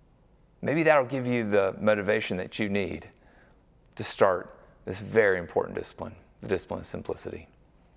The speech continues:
Let's pray. Father, I do pray that we would have others in view as we see this.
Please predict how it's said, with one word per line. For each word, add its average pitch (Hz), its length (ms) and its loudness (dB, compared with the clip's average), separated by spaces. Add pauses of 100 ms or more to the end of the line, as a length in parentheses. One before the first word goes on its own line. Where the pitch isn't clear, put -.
(240)
Let's - 140 -12
pray. - 280 -2 (1500)
Father, 107 240 8
I - 20 2
do 104 120 2
pray 101 220 8
that 98 100 0
we 107 140 4
would 98 120 2
have 95 240 4
others 104 400 4
in 92 160 -2
view 95 320 2
as 87 200 -2
we 90 340 -2
see 98 240 -2
this. - 460 -2